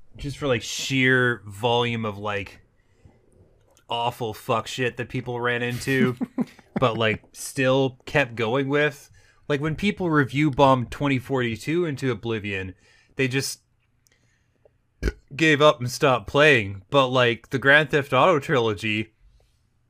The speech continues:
Speaker 1: is the kind of broken where you can just keep riding those rusty rails even when all of it is, like, fully disintegrating under your fingers.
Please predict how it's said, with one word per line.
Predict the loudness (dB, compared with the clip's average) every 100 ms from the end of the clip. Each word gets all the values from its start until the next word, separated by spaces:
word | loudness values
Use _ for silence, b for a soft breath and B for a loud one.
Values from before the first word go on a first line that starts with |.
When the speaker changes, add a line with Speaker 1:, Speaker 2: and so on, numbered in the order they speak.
| _ -20 _
Speaker 1:
is | -4 -4
the | -4
kind | 0 0 0
of |
broken | 2 2 4 0 -2 -10 _ -12
where | -4 -4
you | -2
can | -4
just | -6 -8 -6
keep | -6 -6 _ _ _ _ _
riding | 0 4 4 4
those | 2 2 2
rusty | 0 0 -2
rails | 0 4 6 4 0 -8 _ _ _ _ _ _ _ -14
even | -6 -4 0
when | 0 0
all | 2 2 2
of | -2
it | -2 -4
is, | -8 -4
like, | -4 -4 -6 _ _ _ _ _ _ _ _ _ _ _
fully | -20 -10 -2 0 0 0
disintegrating | -2 -2 -4 -2 0 0 0
under | -2 -2
your | -4
fingers. | -2 -2 2 2 2 -4